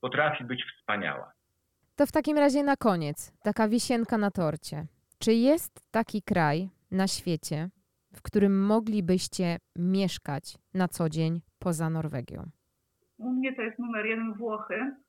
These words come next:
Speaker 2: Mhm.
Speaker 3: A po ostatnim wyjeździe w kwietniu na Majorkę myśleliśmy właśnie o Hiszpanii.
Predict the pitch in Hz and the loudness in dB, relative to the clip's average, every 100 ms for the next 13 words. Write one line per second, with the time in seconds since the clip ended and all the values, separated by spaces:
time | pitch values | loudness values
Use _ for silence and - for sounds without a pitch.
0 | _ _ _ - 180 165 170 220 214 254 | _ _ _ -8 -6 -4 -6 -4 -2 -4
1 | 254 269 269 262 226 240 247 262 226 208 | -2 -2 0 -2 -2 -2 0 -2 -4 -6
2 | 220 214 214 - - 233 233 233 226 220 | -2 -2 -6 -16 -4 -4 -4 -6 -6 -4
3 | 220 214 208 208 220 240 214 196 - 208 | -4 -2 -2 -2 -2 -2 -2 -4 -8 -4
4 | 202 247 226 202 247 254 247 233 226 240 | -4 -4 -6 -6 -6 -4 -6 -4 -6 -4
5 | 247 214 214 - 214 180 185 175 | -8 -8 -12 -4 -2 -2 -6 -12